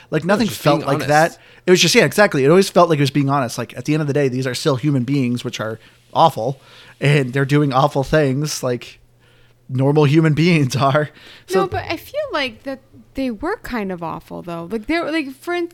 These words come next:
Speaker 3: like, I don't, is it spoiler to say that they were trying to steal a widow's house?
Speaker 2: Well, yeah,
Speaker 1: Yeah.
Speaker 2: there's,
Speaker 3: There was
Speaker 2: there's that level of awful, but I mean, there was
Speaker 1: Yeah.
Speaker 2: even human aspects of, like,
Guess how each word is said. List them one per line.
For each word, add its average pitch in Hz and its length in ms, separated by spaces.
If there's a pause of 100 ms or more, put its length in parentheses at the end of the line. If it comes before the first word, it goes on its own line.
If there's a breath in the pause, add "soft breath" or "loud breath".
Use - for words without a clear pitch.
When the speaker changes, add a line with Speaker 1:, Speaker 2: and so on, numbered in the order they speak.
Speaker 3:
like, 294 220
I 285 100
don't, 285 380 (720 soft breath)
is 254 120
it 277 100
spoiler 320 280
to 302 60
say 277 120
that 269 100
they 269 60
were 233 80
trying 240 240
to 220 80
steal 220 400
a 220 80
widow's 196 360
house? 196 600 (240 soft breath)
Speaker 2:
Well, 233 260
yeah, 196 280
Speaker 1:
Yeah. 113 60
Speaker 2:
there's, 143 200
Speaker 3:
There - 100
was - 120
Speaker 2:
there's 170 280
that 180 300
level 135 300
of 117 100
awful, 120 280
but 151 140
I 170 100
mean, 190 200
there 151 140
was 185 200
Speaker 1:
Yeah. 170 40
Speaker 2:
even 147 360
human 156 480
aspects 123 480
of, 117 120
like, 113 220